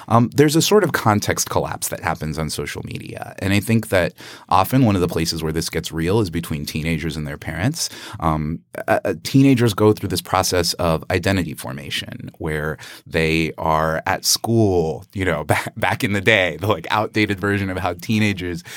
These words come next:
used to express themselves is they have their high school locker where they have their favorite musicians and their, their personal style is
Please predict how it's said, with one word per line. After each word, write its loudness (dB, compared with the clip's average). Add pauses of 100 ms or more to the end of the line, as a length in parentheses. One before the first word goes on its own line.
(140)
used -2
to -2
express 0
themselves 0
is -6
they 0
have 0
their 0
high -2
school 0
locker 2
where 0
they -2
have -2
their -2
favorite -2
musicians 2
and -2
their, -2
their -4
personal 0
style 0
is -2